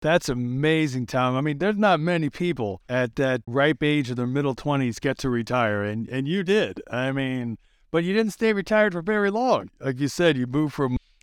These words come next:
one industry in the computer science space over to the other, which was joining your dad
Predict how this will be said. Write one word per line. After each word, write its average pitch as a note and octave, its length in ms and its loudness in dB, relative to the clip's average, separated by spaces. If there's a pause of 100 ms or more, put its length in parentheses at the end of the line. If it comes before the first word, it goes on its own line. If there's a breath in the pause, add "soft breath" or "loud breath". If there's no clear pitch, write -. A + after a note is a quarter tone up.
(120)
one D3 420 2
industry E3 500 -2
in D#3 80 0
the C3 140 0
computer C#3 400 -2
science C#3+ 440 0
space D#3+ 460 0
over C#3 340 0
to C#3+ 200 -2
the C3+ 120 4
other, D#3 220 4
which B2 220 -2
was A2+ 180 -4
joining C3+ 380 0
your B2 80 0
dad B2+ 320 2